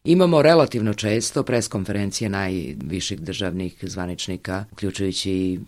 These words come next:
ranijeg premijera, sada predsjednika Srbije Aleksandra Vučića, koji na pres konferencijama veoma često se nedolično ponaša prema novinarima.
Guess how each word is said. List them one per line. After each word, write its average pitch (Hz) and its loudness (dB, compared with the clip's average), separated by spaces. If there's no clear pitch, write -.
ranijeg 92 -2
premijera, 95 -2
sada 87 -4
predsjednika 90 -8
Srbije 92 -6
Aleksandra 90 -6
Vučića, 110 -4
koji 151 0
na 156 2
pres 202 0
konferencijama 165 2
veoma 156 2
često 151 2
se - -2
nedolično 127 4
ponaša 87 -2
prema 73 -8
novinarima. 67 -6